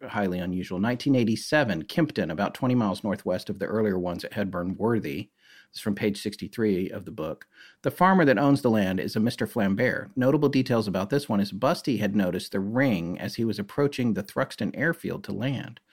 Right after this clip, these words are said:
Colin goes out by car to check it out,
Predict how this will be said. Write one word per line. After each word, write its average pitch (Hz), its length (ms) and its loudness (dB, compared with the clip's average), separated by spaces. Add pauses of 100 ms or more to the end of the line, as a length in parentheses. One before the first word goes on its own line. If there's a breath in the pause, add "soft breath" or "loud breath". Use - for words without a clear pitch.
(500 loud breath)
Colin 147 340 4
goes 123 200 6
out 113 220 2
by 131 140 0
car - 320 0
to 110 80 -4
check 104 240 -4
it 110 80 0
out, 131 300 -2